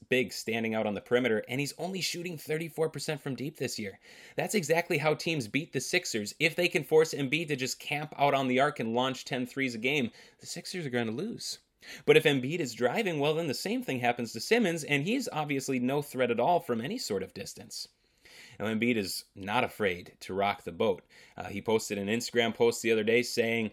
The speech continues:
"You either die a hero or you live long enough to see yourself become the villain." That's the exact same thing that one James Butler posted a few years ago when he was trying to force his way out of Minnesota.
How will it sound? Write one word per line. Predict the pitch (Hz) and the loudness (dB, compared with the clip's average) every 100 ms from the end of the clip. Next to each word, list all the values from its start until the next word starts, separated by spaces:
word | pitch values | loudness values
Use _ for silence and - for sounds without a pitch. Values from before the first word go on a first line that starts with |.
| - | -8
"You | - | -6
either | 107 110 98 | 0 0 2
die | 98 107 | 2 2
a | 101 | 2
hero | - 120 117 123 | -2 2 8 8
or | 110 | 8
you | 92 92 | 2 0
live | 107 98 | 0 0
long | 92 98 113 | -2 0 0
enough | 110 - | -2 -4
to | |
see | - - | -8 -4
yourself | 110 98 104 - | -4 -4 -4 -6
become | 92 117 | -6 -4
the | 104 | -4
villain." | 92 104 120 120 - - - | 0 2 2 0 -4 -20 -6
That's | 101 120 - | 0 0 2
the | 123 | 2
exact | 113 95 87 95 107 123 - | 2 2 -2 2 4 4 0
same | - 110 107 117 | -6 -2 0 0
thing | 110 - 107 113 123 | -4 -4 0 2 2
that | 101 82 | 2 0
one | 95 110 107 | -2 0 0
James | 90 95 104 117 107 | -2 0 0 0 -4
Butler | 92 104 113 131 | -4 -4 0 0
posted | 123 123 - 120 | 0 -4 -4 -6
a | 110 | -6
few | - 127 | 0 2
years | 123 127 | 4 2
ago | 120 120 | 4 4
when | 135 127 | 4 4
he | |
was | 110 | 0
trying | - 127 127 | -2 -2 0
to | 120 | 0
force | - 123 120 | 2 2 2
his | 135 107 | -2 2
way | 113 123 - | 4 4 4
out | 107 127 | 0 0
of | 135 110 | 0 0
Minnesota. | 117 120 - 117 117 135 - | 0 0 0 2 4 4 0